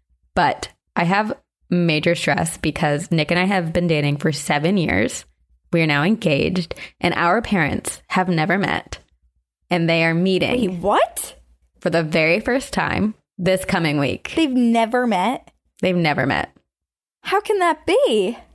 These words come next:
Speaker 1: I have met Nick's parents and his sisters, and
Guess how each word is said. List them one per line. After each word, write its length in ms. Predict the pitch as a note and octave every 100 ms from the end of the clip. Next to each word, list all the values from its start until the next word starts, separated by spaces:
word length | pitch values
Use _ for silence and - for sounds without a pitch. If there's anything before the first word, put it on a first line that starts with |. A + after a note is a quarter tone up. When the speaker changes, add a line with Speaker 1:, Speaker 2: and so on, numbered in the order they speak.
| -
Speaker 1:
I 160 | F#3 G3
have 160 | A#3+
met 240 | A3 G3+ F#3
Nick's 300 | F#3 F#3+ -
parents 480 | E3+ D#3 D#3+ G#3+ -
and 160 | D#3+
his 160 | F3 F#3
sisters, 600 | - E3 D#3 D#3 F3+ G3 - - - _ _ -
and 340 | F3 E3+ E3